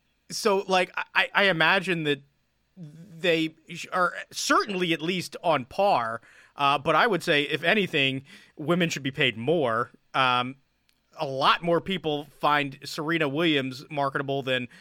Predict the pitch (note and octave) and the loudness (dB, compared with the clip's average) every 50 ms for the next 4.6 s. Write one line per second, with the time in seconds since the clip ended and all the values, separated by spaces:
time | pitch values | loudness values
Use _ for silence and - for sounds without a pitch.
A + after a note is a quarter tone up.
0 | - - - - C3 C#3 C#3 C#3 C#3 C3+ C#3 - C#3 C3 C3 C3 B2+ B2 C3+ B2+ | -20 -18 -12 -8 -6 -2 0 0 0 -2 -2 0 0 0 0 0 -2 -2 -2 -2
1 | A#2+ A#2 A#2+ A#2+ C#3 D3+ D#3+ D#3 B2+ G#2 G#2+ F#2+ - - - - - - - _ | -2 -4 -4 -2 -2 -2 -2 -2 -4 -10 -12 -12 -14 -18 -20 -20 -20 -20 -14 _
2 | - D3 C#3+ C#3 C3+ C3 B2 _ _ _ _ _ _ _ _ _ _ _ _ _ | -2 0 2 2 2 0 -4 _ _ _ _ _ _ _ _ _ _ _ _ _
3 | _ _ _ _ - E3 C#3 F#3+ E3+ D#3+ - _ _ _ _ _ _ _ _ _ | _ _ _ _ -12 -4 0 0 0 0 0 _ _ _ _ _ _ _ _ _
4 | - - - B3+ C4 C4+ - - - - C4 | -16 -10 -6 -4 -4 -6 -6 -8 -6 -6 -6